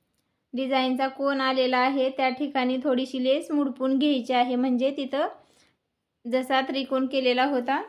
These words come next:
तसाच या बाहीला आकार येईल वरच्या डिझाईनला. बघा, किती मस्त बाही तयार झालेली आहे. तर अंगात घातल्यानंतर अशी थोडीशी फुगीर दिसणार आहे. तर समोरच्या बाजूने एक लेस लावून घ्यायची आहे.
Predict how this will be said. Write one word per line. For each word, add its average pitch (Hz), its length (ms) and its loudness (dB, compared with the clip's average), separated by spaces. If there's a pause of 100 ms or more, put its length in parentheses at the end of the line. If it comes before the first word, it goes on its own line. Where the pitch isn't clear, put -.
(320)
तसाच 247 360 -2
या 254 80 0
बाहीला 247 400 0
आकार 240 320 -2
येईल 240 240 2
वरच्या 240 320 -2
डिझाईनला. 233 560 -2 (880)
बघा, 233 320 0
किती 254 260 -8
मस्त 277 320 -2
बाही 262 400 0
तयार 247 300 2
झालेली 247 420 2
आहे. 247 260 0
तर 247 80 -2
अंगात 240 300 0
घातल्यानंतर 240 640 -2
अशी 240 260 -2
थोडीशी 247 360 2
फुगीर 247 440 2
दिसणार 240 380 2
आहे. 254 320 4 (1900)
तर 233 40 -4
समोरच्या 254 480 2
बाजूने 254 320 4
एक 285 260 2 (1200)
लेस 262 280 6
लावून 247 320 6
घ्यायची 254 340 4
आहे. 254 340 6